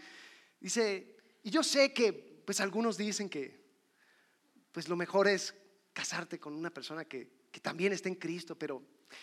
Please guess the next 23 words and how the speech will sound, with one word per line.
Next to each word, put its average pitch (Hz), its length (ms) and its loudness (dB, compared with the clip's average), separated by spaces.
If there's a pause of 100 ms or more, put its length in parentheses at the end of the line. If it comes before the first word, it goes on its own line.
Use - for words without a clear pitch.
(180)
pues, 202 100 -6
yo 277 120 2
no 311 40 6
encuentro 220 360 4
a 170 60 2
nadie 165 360 4
y, 170 180 -2
y, 196 460 -4
y 185 140 -6
ya 277 100 8
tengo 294 200 6
un 254 80 6
novio 247 300 10
y 233 80 8
quiero 220 240 4
que 185 240 6
nos 170 180 -2
puedas 190 520 4
discipular." 156 560 -4
<laughs> - 80 -20
Y 156 60 -12
yo, 165 160 -6 (180)
"Espérate, - 640 -8